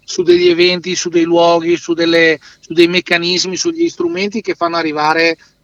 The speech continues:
turismo, perché qui siamo su una zona, diciamo, che è agricola e fa-, è, diciamo, una delle zone più importanti del mondo a livello di produzione, e quindi la gente lo sa e viene a trovarsi anche per quello. In montagna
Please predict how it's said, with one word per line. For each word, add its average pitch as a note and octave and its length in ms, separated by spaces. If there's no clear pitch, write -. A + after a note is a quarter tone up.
turismo, D#3 520
perché C#3+ 260
qui E3 220
siamo D3+ 260
su C#3 120
una C#3 160
zona, D3 460
diciamo, D3 480
che C#3+ 540
è C3+ 180
agricola D3+ 680
e C3 100
fa-, C3+ 160
è, B2 200
diciamo, C3+ 360
una C#3 100
delle B2+ 120
zone C#3 180
più C3+ 80
importanti C3 440
del B2+ 120
mondo D#3 400
a C3+ 100
livello C3+ 360
di B2+ 100
produzione, B2 840
e B2+ 120
quindi D#3 460
la C3 140
gente D#3 340
lo C#3 120
sa C#3 380
e D3+ 60
viene C3+ 180
a C3 40
trovarsi C3 580
anche B2+ 260
per A#2 160
quello. A#2 380
In D#3 80
montagna G3 680